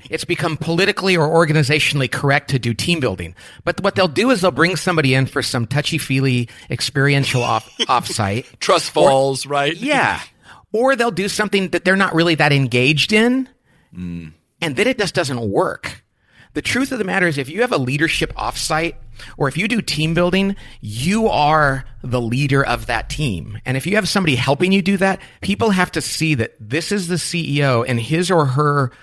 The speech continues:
Speaker 2: team is of primary importance to him. And if we're not working together, getting along, being honest, having conflict, trusting each other, then this is a problem. And so many C E Os who say they care about it still delegate it,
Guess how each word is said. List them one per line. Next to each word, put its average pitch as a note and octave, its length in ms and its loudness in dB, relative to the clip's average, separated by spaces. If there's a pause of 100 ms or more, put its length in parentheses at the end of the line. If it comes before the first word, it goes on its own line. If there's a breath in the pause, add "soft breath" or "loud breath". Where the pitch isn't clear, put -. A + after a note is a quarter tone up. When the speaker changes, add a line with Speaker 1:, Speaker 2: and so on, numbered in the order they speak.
(180 soft breath)
Speaker 2:
team C3 380 0
is A2+ 180 -2
of A#2+ 320 -2 (320)
primary C3 420 2
importance A#2+ 420 -2
to G#2 100 -6
him. G2+ 80 0
And G2+ 80 -4
if - 100 -10
we're C3+ 80 0
not D3+ 220 2
working B2+ 280 0
together, D3 320 0
getting B2+ 320 2
along, B2 360 2
being A#2 180 0
honest, A#2 400 0
having A2 240 -2
conflict, B2 560 -2 (460 loud breath)
trusting B2 360 -4
each A#2 160 -4
other, A#2 200 0 (320 loud breath)
then B2 240 0
this D3+ 180 0
is A#2+ 80 -2
a B2+ 60 -2
problem. B2 380 2 (200 loud breath)
And C3 260 -2
so E3+ 440 4
many G3 200 4
C F3 380 -2
E E3+ 60 4
Os A2 260 2
who - 300 -4
say G#3+ 480 4
they E3+ 160 4
care F#3+ 320 2
about G#2 280 4
it F#2 140 -4 (240)
still F3 540 0 (340 loud breath)
delegate D#3 600 2
it, D3+ 200 0